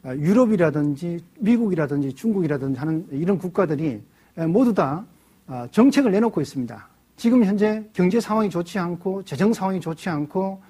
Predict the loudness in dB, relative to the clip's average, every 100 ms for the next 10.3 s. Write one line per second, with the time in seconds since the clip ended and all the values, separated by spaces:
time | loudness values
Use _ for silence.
0 | _ 2 4 4 2 0 -4 -2 -2 0
1 | 0 0 0 2 0 0 -2 -2 -4 -6
2 | -8 _ -20 -10 -4 -2 4 4 4 2
3 | 0 -2 -2 -4 -4 -6 -8 -10 -14 _
4 | -8 0 2 4 4 2 0 -2 -2 -4
5 | -2 -2 -4 _ _ _ 6 6 6 4
6 | 4 2 0 0 -2 -2 -4 -2 -2 -2
7 | -6 _ _ -14 -12 -8 2 6 6 4
8 | 2 0 -2 -2 -4 -2 -2 -2 -2 -2
9 | -2 -2 -4 -8 -12 _ _ -6 0 2
10 | 2 2 0